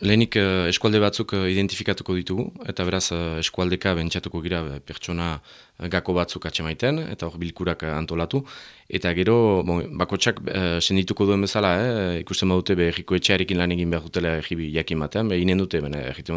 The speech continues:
dut, eh, ez badute esperantza hundirik, eh, gauzak aintzinatzeko, behien baitarik, eh, eraman dezatela gauza. Eta gero da, gaur egun ditugun ohitura horiek, be, aldatzea, eta ohitura, eh,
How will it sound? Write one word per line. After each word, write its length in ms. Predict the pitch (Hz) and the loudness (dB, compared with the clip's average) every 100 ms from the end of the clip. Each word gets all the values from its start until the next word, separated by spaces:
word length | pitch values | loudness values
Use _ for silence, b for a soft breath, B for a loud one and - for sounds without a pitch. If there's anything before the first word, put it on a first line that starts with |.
| 80 | -6
dut, 80 | - | -8
eh, 380 | - - - - | -12 -12 -12 -14
ez 100 | - - | -10 -4
badute 320 | 85 80 90 | -2 0 0
esperantza 420 | 85 85 85 98 | 2 2 2 2
hundirik, 320 | 92 90 90 | 2 2 0
eh, 200 | 71 76 | -2 -2
gauzak 260 | 85 - - | -2 0 2
aintzinatzeko, 640 | 87 87 87 87 87 117 - B B | 2 0 0 0 -2 -6 -8 B B
behien 280 | 76 90 98 | 4 6 8
baitarik, 640 | 98 95 92 90 87 104 - | 8 8 6 4 2 0 0
eh, 180 | 87 - - | -2 -2 -2
eraman 320 | 87 98 92 | 2 2 2
dezatela 560 | 90 80 90 101 101 85 b b b b | 0 -2 -2 -2 -2 -6 b b b b
gauza. 300 | 92 - - B B B B | -6 -4 -10 B B B B
Eta 240 | - 90 82 | -4 0 0
gero 240 | 85 101 | 2 2
da, 460 | 98 101 104 92 80 | 6 6 6 4 4
gaur 180 | 90 98 | 4 2
egun 180 | 101 101 | 4 2
ditugun 320 | 95 92 95 | 2 2 2
ohitura 320 | 92 85 95 | 2 2 2
horiek, 380 | 90 87 104 113 | 4 4 2 0
be, 100 | 90 | -2
aldatzea, 480 | 85 90 92 - 71 - - | 0 0 -2 -2 -6 -8 -10
eta 240 | 80 78 | -8 -6
ohitura, 540 | 76 73 80 82 80 80 b b b - | -6 -6 -4 -4 -4 -6 b b b -14
eh, 300 | 73 73 71 | -10 -8 -6